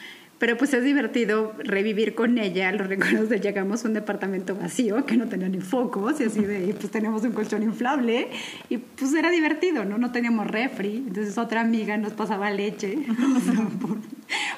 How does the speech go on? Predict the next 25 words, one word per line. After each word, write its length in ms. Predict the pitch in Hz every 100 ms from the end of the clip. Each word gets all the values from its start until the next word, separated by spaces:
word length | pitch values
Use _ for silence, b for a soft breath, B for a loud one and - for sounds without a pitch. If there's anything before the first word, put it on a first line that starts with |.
| -
porque, 200 | 240 214
pues, 180 | - 254
no 160 | 240 220
teníamos 680 | 220 214 208 208 220 - -
refri. 240 | 202 208
Entonces, 240 | 208 247 247
co-, 240 | 285 285
como 220 | 254 240
que 120 | 233 240
cada 200 | 254 311
etapa 460 | 359 262 208 196 185
es 140 | 220
bien 240 | 196 202
bonita. 460 | 190 196 180 - - B B B -
Y 60 | 214
creo 240 | 214 208
que 80 | 226
lo 160 | 214
más 320 | 196 196 196 196
bonito 520 | 233 220 - 185 190
es, 140 | 185
pues, 220 | - 185
tratar 460 | 202 196 196 196 190
de 120 | 202
ir 300 | 190 180 180